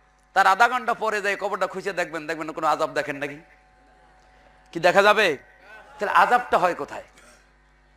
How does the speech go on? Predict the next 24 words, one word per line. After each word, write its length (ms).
আযাব 260
হয় 100
রুহের 240
উপরে। 260
আযাব 220
কিসের 260
উপরে? 360
রুহের 280
উপরে। 340
ওটার 220
নাম 240
হলো 120
কবর 240
আযাব। 180
রুহের 440
উপরে 280
যে 140
শাস্তি 440
বা 120
অশা-, 280
অশা-, 340
শান্তি 380
দেওয়া 200
হয়, 280